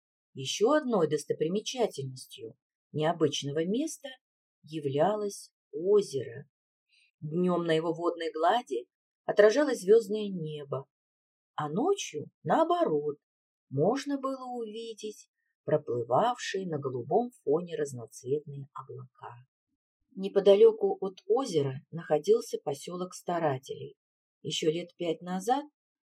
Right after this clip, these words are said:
в этом месте очень активно производилась добыча черного гранита. Точнее, тех экземпляров,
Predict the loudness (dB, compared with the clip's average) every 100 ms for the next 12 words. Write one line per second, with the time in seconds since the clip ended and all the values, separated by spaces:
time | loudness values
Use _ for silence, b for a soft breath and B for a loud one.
0 | 4 6 6 2 0 -2 -6 -8 -4 -4
1 | -4 -10 0 2 2 -2 0 0 0 -2
2 | 0 2 2 0 -2 0 -2 -2 -4 -4
3 | -4 -8 _ _ _ -2 0 0 -2 -6
4 | -6 -4 -4 -6 -12 -16 -16 -18 -20 _
5 | _ _ _ _ _ _ _ 0 0 -2
6 | -6 -6 0 2 2 0 -2 -6 4 4
7 | 6